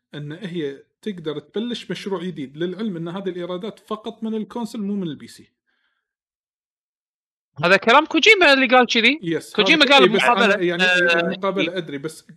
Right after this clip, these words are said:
Speaker 1: موقعين أنا قريتهم، واحد قال إنه سوت بريك إيفن، بس هذا كلام ثاني اللي هو كوجيما قاله، لأن هي سوت إيرادات تكفي إن نسوي، آه، ستارت أب حق بروجكت جديد. وللعلم إنه هو قالوا إنه كان هو شغال على بروجكت وتم،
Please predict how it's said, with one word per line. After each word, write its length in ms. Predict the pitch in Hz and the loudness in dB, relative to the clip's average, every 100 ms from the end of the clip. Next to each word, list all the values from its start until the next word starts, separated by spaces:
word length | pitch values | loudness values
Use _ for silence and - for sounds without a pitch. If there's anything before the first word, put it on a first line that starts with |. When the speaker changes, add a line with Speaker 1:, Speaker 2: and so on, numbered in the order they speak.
| - | -14
Speaker 1:
موقعين 640 | 156 190 190 202 190 220 | -10 -10 -8 -8 -8 -10
أنا 180 | 190 160 | -10 -10
قريتهم، 460 | 165 180 185 202 170 | -6 -8 -8 -12 -10
واحد 300 | 185 175 185 | -10 -8 -8
قال 120 | 175 | -8
إنه 160 | 165 | -10
سوت 300 | 156 277 240 | -12 -8 -8
بريك 300 | 208 202 190 | -6 -8 -10
إيفن، 260 | 233 220 214 | -12 -12 -14
بس 180 | 160 - | -14 -12
هذا 120 | 180 | -12
كلام 260 | 175 180 175 | -10 -10 -10
ثاني 480 | 175 208 165 202 _ _ _ | -10 -12 -12 -14 _ _ _
اللي 120 | 143 | -10
هو 160 | 147 139 | -8 -8
كوجيما 360 | 160 156 156 | -10 -12 -12
قاله، 320 | 147 156 190 185 | -12 -12 -10 -10
لأن 320 | 165 156 156 | -10 -14 -16
هي 220 | 170 170 | -14 -14
سوت 400 | 156 185 165 151 | -14 -12 -12 -10
إيرادات 500 | 170 160 160 220 240 | -12 -12 -12 -14 -16
تكفي 580 | _ 185 - - 220 190 | _ -20 -14 -14 -12 -12
إن 240 | 170 175 | -10 -12
نسوي، 500 | 165 220 202 160 143 _ _ _ _ _ | -12 -12 -12 -12 -14 _ _ _ _ _
آه، 280 | 160 151 151 | -14 -6 -4
ستارت 460 | 147 - 208 208 - | -4 -8 -10 -10 -16
أب 100 | 262 _ | -18 _
حق 80 | |
بروجكت 560 | 214 165 156 160 165 - | -14 -12 -12 -12 -12 -14
جديد. 300 | 135 113 _ _ _ _ | -18 -18 _ _ _ _
وللعلم 460 | 156 170 190 233 175 | -6 -4 -4 -8 -10
إنه 140 | 170 | -12
هو 220 | 196 190 190 165 170 | -10 -10 -10 -10 -8
قالوا 240 | 196 160 | -6 -6
إنه 120 | 151 156 | -10 -14
كان 360 | - 180 165 | -14 -14 -14
هو 180 | 180 143 | -12 -12
شغال 360 | - 165 175 147 | -12 -14 -12 -10
على 180 | 160 | -10
بروجكت 440 | 160 185 185 220 - | -8 -8 -8 -12 -14
وتم، 400 | 147 196 180 | -14 -12 -14